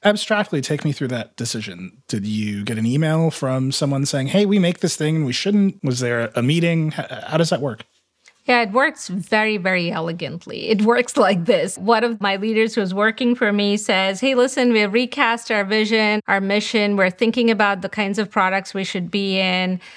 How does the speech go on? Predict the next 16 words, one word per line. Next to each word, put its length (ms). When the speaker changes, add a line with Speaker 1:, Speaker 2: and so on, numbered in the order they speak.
Speaker 2:
We're 120
quoting 380
this 160
particular 480
product 480
in 100
this 200
country. 480
It's 120
a 60
customer 480
we 160
already 320
make 260
product 460
for. 520